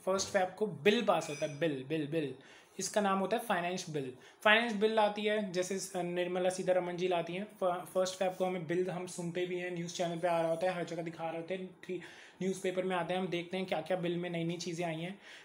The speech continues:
फिर ये पार्लियामेंट में जाता है, parliament में both the houses से पास होके प्रेसिडेंट से साइन हो जाता है और उसके बाद हमारा ये applicable हो जाता है from first April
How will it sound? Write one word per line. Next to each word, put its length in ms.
फिर 160
ये 120
पार्लियामेंट 640
में 80
जाता 280
है, 100
parliament 500
में 60
both 240
the 100
houses 260
से 140
पास 320
होके 160
प्रेसिडेंट 480
से 100
साइन 360
हो 80
जाता 280
है 100
और 180
उसके 280
बाद 380
हमारा 300
ये 240
applicable 520
हो 120
जाता 280
है 140
from 240
first 520
April 480